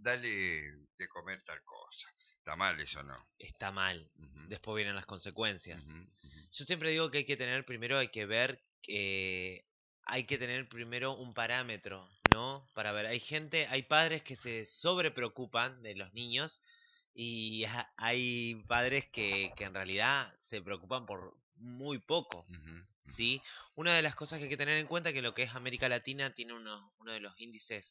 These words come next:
Speaker 2: más grandes de obesidad infantil, entre el veinte y veinticinco por ciento, ¿sí?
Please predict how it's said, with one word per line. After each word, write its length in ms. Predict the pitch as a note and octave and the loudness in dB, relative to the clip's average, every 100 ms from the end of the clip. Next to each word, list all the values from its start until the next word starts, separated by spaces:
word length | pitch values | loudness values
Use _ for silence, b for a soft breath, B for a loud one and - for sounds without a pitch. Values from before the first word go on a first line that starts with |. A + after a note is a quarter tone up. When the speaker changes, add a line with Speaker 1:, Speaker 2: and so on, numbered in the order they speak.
| _ A2+ | _ -6
Speaker 2:
más 200 | A#2+ A2+ | -4 0
grandes 320 | A2+ B2 B2 | -2 0 0
de 40 | |
obesidad 320 | G#2 G#2 A2+ A2 | -2 -2 -2 -2
infantil, 520 | G2+ G#2+ A2 D3+ C#3+ B B B B | -4 -6 -2 -2 -2 B B B B
entre 180 | A2 A2 | -6 -2
el 60 | G#2+ | 0
veinte 240 | A#2 A#2+ | -2 -2
y 40 | |
veinticinco 540 | A2 G#2 G#2 A2+ G#2 G#2+ | -4 -4 -12 -12 -8 -6
por 160 | G#2 G#2 | -8 -6
ciento, 600 | - D3+ D3+ D3 C#3 - b b b - - | -2 -2 0 -4 -6 -8 b b b -20 -12
¿sí? 360 | - C3 D3 | -4 -4 -4